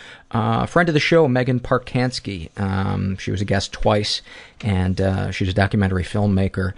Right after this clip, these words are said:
and she is trying to fund a documentary that she wants to do about mental illness, and it's being funded on Indiegogo. I will put a link up on our website, uh, under the show notes, and, uh, click,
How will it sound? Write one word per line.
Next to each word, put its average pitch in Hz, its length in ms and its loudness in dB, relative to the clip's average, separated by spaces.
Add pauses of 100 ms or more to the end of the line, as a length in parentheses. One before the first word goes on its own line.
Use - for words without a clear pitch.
(360)
and 98 240 0
she 107 460 -2
is 104 360 2 (200)
trying 135 300 2
to 143 100 0
fund 147 420 4
a 135 40 2
documentary 123 840 2
that 117 160 -6
she - 100 -4
wants 113 200 0
to 123 60 -4
do 117 180 0
about 110 200 -2
mental 110 320 0
illness, 107 600 0
and 98 240 0
it's 98 160 -6
being 107 160 0
funded 107 320 0
on 101 100 -2
Indiegogo. 104 920 2 (420)
I - 100 -4
will 104 140 2
put - 260 -2
a 107 60 -2
link 110 300 2
up 104 240 -2
on 104 280 -2
our 117 220 6
website, 104 640 -2 (140)
uh, 95 200 -2
under 98 200 -2
the 90 100 -2
show 107 300 2
notes, 92 440 -2 (360)
and, 92 400 0
uh, 92 200 -2
click, - 440 -4